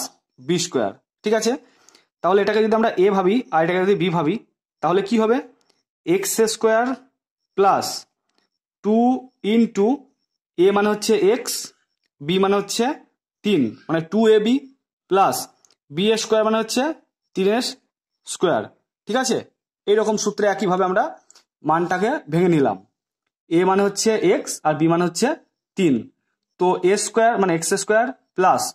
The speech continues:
টু এ বি, এ মানে হচ্ছে এক্স আর বি মানে হচ্ছে থ্রি প্লাস বি স্কয়ার মানে থ্রি তার হোল স্কয়ার সমান এক্স স্কয়ার প্লাস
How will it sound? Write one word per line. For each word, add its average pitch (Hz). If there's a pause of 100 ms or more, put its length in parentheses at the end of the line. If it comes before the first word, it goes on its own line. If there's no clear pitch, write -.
(540)
টু 220 (300)
এ - (100)
বি, 190 (140)
এ -
মানে 185
হচ্ছে 190 (440)
এক্স 240 (100)
আর 156
বি 165
মানে 170
হচ্ছে 175 (120)
থ্রি 202 (560)
প্লাস 185 (140)
বি 165 (160)
স্কয়ার 156
মানে 175 (160)
থ্রি 160
তার 262 (220)
হোল 151
স্কয়ার 98 (800)
সমান 208 (640)
এক্স 214 (180)
স্কয়ার 233 (460)
প্লাস 196